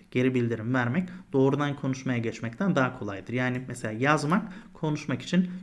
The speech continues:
güzel bir ön adım oluşturur. Mesela okumak da dinlemek için. Siz diyelim zaten yüzlerce kelimeyi,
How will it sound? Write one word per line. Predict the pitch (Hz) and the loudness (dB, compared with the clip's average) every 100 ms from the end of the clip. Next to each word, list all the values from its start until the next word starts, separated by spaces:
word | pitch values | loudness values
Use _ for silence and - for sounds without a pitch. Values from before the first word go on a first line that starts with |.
| - | -6
güzel | 139 139 120 | 0 2 4
bir | 147 165 - | 2 0 0
ön | 139 | 0
adım | 117 151 151 | 2 2 2
oluşturur. | 117 117 - - - | 0 -4 -10 -12 -8
Mesela | 127 123 123 120 - | -4 0 2 0 0
okumak | 135 180 165 180 | 2 4 4 4
da | 180 143 | 2 2
dinlemek | 143 135 127 127 | 2 2 0 -2
için. | - | -8
Siz | - 170 151 | -6 -4 2
diyelim | 156 160 | 2 2
zaten | 156 151 156 | 2 0 2
yüzlerce | 135 135 135 147 135 135 | 0 2 2 2 0 0
kelimeyi, | 135 131 131 123 | 0 2 2 0